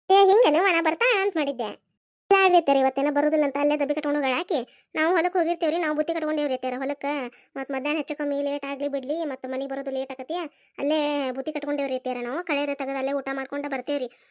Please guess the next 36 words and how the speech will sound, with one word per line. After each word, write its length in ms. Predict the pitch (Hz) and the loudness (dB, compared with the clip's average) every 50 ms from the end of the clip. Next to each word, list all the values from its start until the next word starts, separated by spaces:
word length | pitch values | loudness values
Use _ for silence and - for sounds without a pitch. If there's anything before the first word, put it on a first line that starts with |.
| _ _ - | _ _ -8
ಒಂದಿಟ್ಟು 220 | 262 269 269 277 285 | -6 -6 -4 -4 -4
ಹಸಿ 200 | 277 - 320 311 | -4 -2 0 0
ಮೇವು 200 | 302 294 285 285 | 0 0 0 -2
ಅದು 100 | 277 262 | -2 -4
ತಂಬರ್ತೇವ್ರಿ. 520 | 277 269 285 285 269 - 254 247 285 370 427 359 - _ _ _ _ _ | -4 -4 -4 -4 -4 -2 -4 -2 -2 -4 -4 -6 -8 _ _ _ _ _
ಆ, 120 | 277 262 269 | -8 -4 -2
ನೀವು 200 | 285 311 339 339 | 0 0 0 0
ಊಟ 120 | 320 339 349 | 0 2 2
ಮಾಡ್ಬಿಡ್ರಿ 340 | 339 330 302 277 285 294 277 | 2 2 0 0 -2 -2 -2
ಮಧ್ಯಾಹ್ನಕ್ಕೆ. 680 | 262 247 233 277 294 285 - 247 226 - _ _ _ _ _ _ _ _ _ - | -4 -4 -4 -4 -6 -6 -6 -8 -10 -12 _ _ _ _ _ _ _ _ _ 0
ಕಟ್ಕೊಂಡಿರ 320 | - 294 320 339 330 302 | 4 6 8 8 8 8
ನಾ 60 | 277 | 8
ಮಧ್ಯಾಹ್ನಕ್ಕೆ 680 | 311 392 440 427 440 453 453 392 523 679 719 622 539 466 | 6 6 6 6 6 4 4 4 2 2 2 2 2 2
ಬರ್ತೀರಿ 280 | - - 453 440 403 381 | 2 2 2 2 2 2
ಅಂತ 120 | 370 381 | 0 0
ಮಾಡಿದ್ದೆ 260 | 359 302 302 277 269 277 | 0 -2 0 0 0 0
ಊಟಕ್ಕೆ 300 | 277 277 330 330 - 269 | 0 0 -2 -4 -4 -2
ಇಲ್ಲೇ. 280 | 277 294 285 269 277 294 - _ _ _ _ _ _ _ _ _ | -2 -2 -2 -2 -4 -6 -8 _ _ _ _ _ _ _ _ _
ಬ್ಯಾಡ್ರಿ 260 | 311 330 381 - 403 | 2 2 4 6 6
ಅತ್ತೆರ, 220 | 403 403 403 370 339 | 6 6 6 4 4
ಮತ್ತ್ 220 | 311 339 370 370 453 | 4 2 2 2 2
ಸುಮ್ನೆ 220 | 403 403 427 440 | 4 4 4 4
ಹೆಚ್ಚು 200 | 440 370 - 415 | 2 2 0 0
ಕಮ್ಮಿ 380 | 403 392 392 392 392 415 392 - | 0 2 2 2 2 2 0 0
ಕಳೆ 180 | - 339 349 | 0 0 2
ಆಯ್ತಾಗಿದ್ದು 460 | 349 349 349 339 339 330 339 311 339 330 | 2 0 0 0 -2 -2 0 0 0 0
ಲೇಟ್ 240 | 330 320 330 330 | 0 0 0 0
ಆಗ್ಲಿ 200 | 330 320 302 311 | -2 -2 -2 -2
ಬಿಡ್ಲಿ, 440 | 311 320 311 277 285 359 415 381 294 | -2 -2 -2 -2 -2 0 0 0 0
ಮತ್ತ್ 200 | 294 294 285 - | -2 -4 -4 -4
ಇನ್ನೂ 240 | 294 320 330 330 320 | -2 -2 -2 -2 -2
ನಡೆದು 240 | 311 311 330 330 349 | -2 -2 -2 -2 -4
ಹೋಗ್ಬೇಕಲ್ರಿ 360 | 320 302 269 - 262 262 269 | -4 -4 -6 -10 -10 -8 -6
ಇಲ್ಲೇ 160 | 277 294 311 | -6 -4 -4
ಊರಂತಿ 260 | 302 285 302 302 - | -2 -2 -4 -4 -4
ಹೊಲಕ್ಕೆ. 320 | 330 285 269 269 - 285 | -4 -4 -6 -6 -6 -6